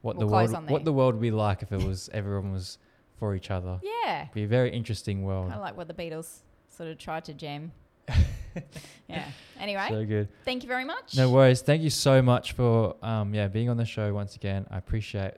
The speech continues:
Speaker 1: the co-, conversation we had. Um, and hey, if you are listening slash watching on any of the platforms that we are on, um, again, thank you so much. And I hope you enjoyed what was said today. I hope that you take out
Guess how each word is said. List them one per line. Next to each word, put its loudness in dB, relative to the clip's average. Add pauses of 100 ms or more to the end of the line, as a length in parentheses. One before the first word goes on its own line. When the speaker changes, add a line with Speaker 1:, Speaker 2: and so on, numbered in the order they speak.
Speaker 1:
the -20
co-, -12 (220)
conversation -2
we -6
had. -6 (480)
Um, 0 (380)
and 4
hey, 6
if -2
you 6
are 8
listening 2
slash 0 (100)
watching 2
on -2
any 0
of 2
the 0
platforms -2
that -2
we 2
are 0
on, 2 (600)
um, 2
again, 4
thank -2
you -6
so 2
much. 2
And 0
I 4
hope 4
you 2
enjoyed 2 (140)
what -2
was -4
said -2
today. 0 (500)
I 0
hope 4
that 2
you 2 (800)
take 0
out 2